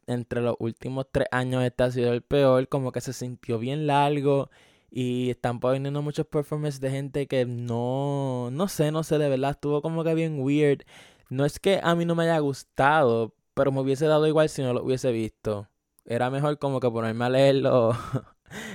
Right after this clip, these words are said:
¿Quién ganó en esta categoría, en este y lo otro? Como que sentar a verte estos Grammys de este año, mm, estuvo medio, medio flojito. Y me dio un montón de risa cuando el, el host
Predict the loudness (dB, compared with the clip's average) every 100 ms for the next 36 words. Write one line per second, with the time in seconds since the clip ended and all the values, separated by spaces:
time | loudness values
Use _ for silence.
0 | -14 -6 -2 2 2 2 0 0 -2 -4
1 | -6 -6 -4 -2 0 2 2 0 -4 -4
2 | -2 0 0 -2 -4 -2 -2 -2 -4 -2
3 | 0 2 2 0 -2 -4 -2 -6 -4 -4
4 | -6 -8 -6 -2 -2 -2 -6 -10 _ _
5 | _ _ _ _ -8 -6 -6 -6 -4 -2
6 | -2 2 2 2 0 4 4 4 2 0
7 | 2 2 2 2 2 0 0 0 0 2
8 | 2 0 -2 -2 0 0 0 0 -2 -2
9 | 0 0 0 -4 -6 -2 0 0 -2